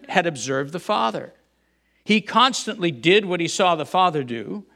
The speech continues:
and in the new season ahead, they would function in the same manner. Only they would observe him, Jesus.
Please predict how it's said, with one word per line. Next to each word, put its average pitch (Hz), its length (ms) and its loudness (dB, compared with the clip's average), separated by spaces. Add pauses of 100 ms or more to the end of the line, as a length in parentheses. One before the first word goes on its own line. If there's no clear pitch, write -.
(420)
and 180 160 2
in 214 80 0
the 208 80 0
new 233 180 4
season 214 420 2
ahead, 185 380 2
they 202 140 4
would 247 180 0
function 170 400 -2
in 247 80 -2
the 269 100 0
same 165 300 -4
manner. 269 440 -6 (400)
Only 151 200 4
they 202 240 6
would 254 140 0
observe 175 440 2
him, 240 560 2
Jesus. - 680 -8